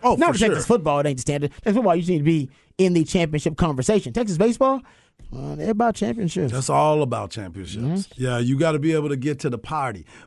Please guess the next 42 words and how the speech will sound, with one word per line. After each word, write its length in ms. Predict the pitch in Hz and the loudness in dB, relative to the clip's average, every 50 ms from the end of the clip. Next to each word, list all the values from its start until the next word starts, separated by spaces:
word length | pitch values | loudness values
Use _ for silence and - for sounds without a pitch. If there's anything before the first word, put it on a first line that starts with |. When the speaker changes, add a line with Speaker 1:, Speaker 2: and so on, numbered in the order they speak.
| _ | _
Speaker 1:
But 120 | - 160 160 | 0 2 2
here's 220 | 214 240 233 202 | 2 2 2 2
the 100 | 190 180 | 0 0
deal, 220 | 156 175 170 151 135 | 2 2 2 0 0
too, 280 | - - 160 127 110 107 | -2 -4 -4 -4 -4 -4
and 120 | 107 123 | -4 -2
I 120 | 151 175 | 0 0
look 200 | 175 175 170 135 | 2 0 0 -2
at 120 | 165 131 - | -4 -6 -6
this, 180 | 147 135 117 | -6 -6 -6
and 100 | 127 120 | -4 -2
I 60 | 123 139 | -2 0
don't, 220 | 143 131 131 120 - - | 0 0 -2 -4 -6 -6
I, 80 | 135 131 | -4 -4
you 220 | 123 120 123 139 | -4 -2 -2 -2
know, 160 | 131 104 92 95 | -4 -4 -4 -8
people 280 | - 139 127 104 117 113 | -8 -6 -6 -4 -6 -6
are 60 | 104 | -6
like, 160 | 104 101 95 | -6 -6 -4
"I 80 | 107 117 | -2 0
don't 160 | 156 196 165 - | 0 0 2 2
care 220 | 160 247 277 269 | 0 0 0 0
about 260 | 247 233 226 220 202 | -2 -2 -2 -2 -2
that. 220 | 220 214 214 214 214 _ _ - | -2 -2 -2 -4 -8 _ _ -10
I 40 | - | -6
don't 200 | 127 143 175 151 | -4 -4 -4 -4
care 320 | - - 240 285 302 302 | -2 -2 -2 -2 -2 -2
about 240 | 285 254 247 233 220 | -2 -2 -2 -2 -2
that." 220 | 220 220 220 214 - _ _ _ _ _ _ _ _ _ _ | -2 -4 -4 -6 -10 _ _ _ _ _ _ _ _ _ _
But 100 | 135 147 | -2 0
when 180 | 151 180 180 185 | 2 2 2 2
you 100 | 214 214 | 2 2
look 200 | 208 202 - 190 | 2 2 2 0
at 140 | 180 170 151 139 | -2 -4 -4 -6
a 60 | 151 | -6
team 280 | 117 - 165 165 160 147 | -4 -2 -2 -2 0 0
like 220 | 143 131 127 110 - _ | 0 -2 -4 -6 -8 _
Arkansas, 580 | - 131 127 113 - 110 90 - - 82 71 64 - _ _ _ _ _ _ _ _ _ _ _ _ _ _ _ _ _ _ _ _ | -4 -4 -2 -4 -4 -10 -14 -14 -14 -16 -16 -20 -20 _ _ _ _ _ _ _ _ _ _ _ _ _ _ _ _ _ _ _ _
they've 200 | 113 185 240 233 | 0 2 2 4
had 180 | 233 226 202 175 | 4 2 2 2
their 140 | 196 185 | 0 0
coach 640 | 143 - 185 165 147 - - - - - - - | 0 0 0 0 0 -2 -6 -12 -18 -18 -20 -20